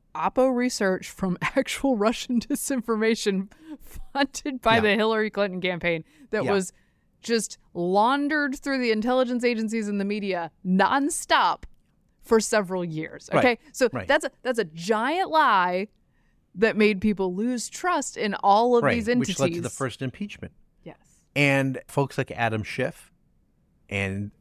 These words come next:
Speaker 2: members of the media st-, never apologize for that.
Speaker 1: But I still think you can look at the situation and be like, "My dude,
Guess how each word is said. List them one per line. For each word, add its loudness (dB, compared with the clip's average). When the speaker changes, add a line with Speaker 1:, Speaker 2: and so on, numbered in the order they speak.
Speaker 2:
members 0
of -6
the -4
media 0
st-, -14
never -2
apologize -10
for -12
that. -10
Speaker 1:
But -2
I 0
still 4
think 0
you 0
can -2
look -4
at -10
the -10
situation -6
and -6
be -4
like, -6
"My -4
dude, -4